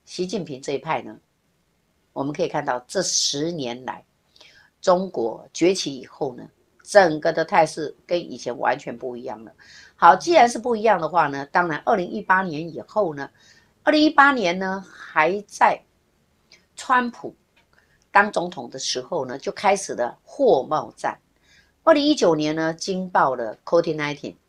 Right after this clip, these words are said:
武汉疫情。二零二零年呢，整年度呢，大家呢，在水深火热当中。二零二一年呢，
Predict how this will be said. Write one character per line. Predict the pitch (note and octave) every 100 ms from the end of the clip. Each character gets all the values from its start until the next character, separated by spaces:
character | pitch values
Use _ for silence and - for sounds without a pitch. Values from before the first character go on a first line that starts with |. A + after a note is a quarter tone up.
| _ _ -
武 | C3+
汉 | E3 C3+ C3+
疫 |
情。 | A#2 - G2+ _ _ _ _ _ -
二 | G#3+
零 | E3+ F3
二 | F#3
零 | D3+ C#3+
年 | C#3 B2
呢， | B2+ C3 -
整 | F3+ D3+ B2+
年 | B2 C#3
度 | D#3 F3+ B2+
呢， | A#2 -
大 | D3+
家 | D3 C#3
呢， | C#3 C#3 _ _ -
在 | F#3+
水 | F3 - A#2+
深 | A#2 E3+ D#3+
火 | C#3+ C3
热 | C3
当 | B2 B2
中。 | A#2+ _ - - -
二 | D#4+ D4
零 | C4 C#4
二 | C#4+
一 | C#4+
年 | A#3+ G3+
呢， | G#3+ G#3+